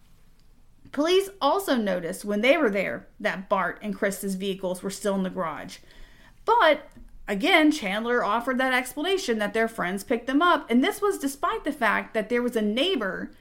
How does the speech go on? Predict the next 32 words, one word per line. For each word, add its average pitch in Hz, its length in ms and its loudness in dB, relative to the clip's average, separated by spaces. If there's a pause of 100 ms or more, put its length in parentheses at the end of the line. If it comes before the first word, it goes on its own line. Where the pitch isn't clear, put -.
(220)
that 226 260 2
said 220 360 0
that 175 340 -2 (840)
she - 280 0
was 311 160 0
very 262 180 6
familiar 240 460 0
with 190 240 -2
Bart 202 260 2
and 190 140 -4
Krista's 185 640 -2 (160)
normal 220 360 2
habits, 202 500 0 (320)
and 220 200 4
they 269 280 2
always 254 380 2
took 214 240 -2
their 208 220 0
own 214 200 -2
car 151 380 -2 (100)
up 202 220 -4
to 208 160 -2
the 180 180 -2
cabin. 175 480 0
And 214 160 2
they 254 140 4
had 285 100 6
actually 247 340 6
taken 240 380 0
guests 202 320 -2
up 196 140 0
before, 196 600 0